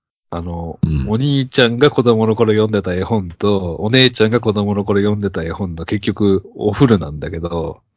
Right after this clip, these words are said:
Speaker 2: うん。
Speaker 1: 黒猫さんは、多分、読みたい絵本を買ってもらったってことですよね、長男だから。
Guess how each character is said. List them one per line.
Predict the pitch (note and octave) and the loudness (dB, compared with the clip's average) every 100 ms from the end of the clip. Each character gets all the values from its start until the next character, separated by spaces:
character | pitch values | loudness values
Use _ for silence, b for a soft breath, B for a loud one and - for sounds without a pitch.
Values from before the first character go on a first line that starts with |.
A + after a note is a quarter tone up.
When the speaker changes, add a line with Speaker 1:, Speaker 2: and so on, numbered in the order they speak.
| - | -4
Speaker 2:
う | F#2+ | 4
ん。 | F2+ E2 C2+ A1+ - _ _ _ _ | 6 6 4 -4 -14 _ _ _ _
Speaker 1:
黒 | - D3 D3+ | 2 6 6
猫 | D3+ C#3+ | 4 4
さ | D3+ | 6
ん | C#3+ | 6
は、 | C#3 E3 A2 D#2+ | 6 6 4 2
多 | - B2+ | 0 0
分、 | G#2+ F2+ E2 - _ _ - | 0 -4 -8 -14 _ _ -2
読 | A2+ | 2
み | C3+ D3 | 2 6
た | E3 | 6
い | B2+ | 6
絵 | B2 | 4
本 | C#3+ A#2+ | 2 0
を | F2+ | -2
買 | - | -6
っ | A2+ | -4
て | - | -2
も | B2+ B2+ | 2 2
ら | B2 | 2
っ | A#2+ | 2
た | B2+ | -2
っ | |
て | A2+ | -2
こ | F2+ | -10
と | E2 | -10
で | |
す | - | -14
よ | E2 | -16
ね、 | E2 | -12
長 | - F#2 | -8 -8
男 | D#2+ D#2 | -10 -14
だ | |
か | C#2+ | -16
ら。 | C2 | -18